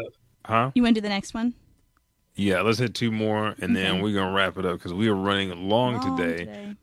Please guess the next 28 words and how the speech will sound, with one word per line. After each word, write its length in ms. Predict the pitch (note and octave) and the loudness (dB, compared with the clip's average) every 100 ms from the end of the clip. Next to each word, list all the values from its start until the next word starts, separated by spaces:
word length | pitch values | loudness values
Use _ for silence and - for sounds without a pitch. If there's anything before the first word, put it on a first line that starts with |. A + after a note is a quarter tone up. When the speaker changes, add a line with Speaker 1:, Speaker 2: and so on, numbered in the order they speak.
| _ | _
Speaker 1:
But, 400 | - A#2+ G#2 - | 4 6 6 0
uh, 300 | F#2+ G2 F#2+ | 0 2 2
the 160 | F2+ F#2+ | 2 -2
next 420 | G2 A2 A2+ - | 0 0 0 -2
one, 400 | G2+ F2+ F2 F2 - - _ _ _ | -2 -2 -2 -6 -14 -20 _ _ _
um, 680 | F#2+ F#2+ F#2 F2+ F2 E2+ - _ _ _ _ | 0 2 2 0 -4 -10 -16 _ _ _ _
let's 160 | B2+ A2+ | -2 0
see, 260 | - A#2+ | -2 -4
Darling 600 | - F2 G#2+ B2 C3+ C3 | -2 2 4 6 4 0
in 240 | B2 A#2 A#2 | -2 -2 0
the 80 | G2+ | -2
Franxx 560 | - G#2+ G#2 G2 - | -2 0 0 0 -4
is 140 | F#2+ E2 | -8 -2
actually 500 | F2+ F2+ - F#2 F2 | 0 0 -2 -4 -4
good. 520 | D#2+ E2+ D#2 D2 D2+ - _ _ _ _ _ _ _ _ - | -2 -4 -4 -10 -16 -20 _ _ _ _ _ _ _ _ -4
I'm 180 | G#2 G#2 | -2 4
down 260 | G2 F#2 | 4 4
for 100 | E2 E2+ | 2 0
that 180 | E2+ | 0
one 160 | E2+ E2 | -2 -6
'cause 240 | - E2+ | -4 -2
I 160 | E2 F#2 | 0 2
did 140 | G2 | 2
not 280 | F#2+ G2 F#2+ | 2 2 0
know 220 | F#2 F#2+ | 0 0
what 320 | G2 F#2+ - G2 | 0 -2 -2 -4
you 100 | F#2 | -2
was 540 | F#2 F#2 F#2 F2 | -2 -4 -8 -12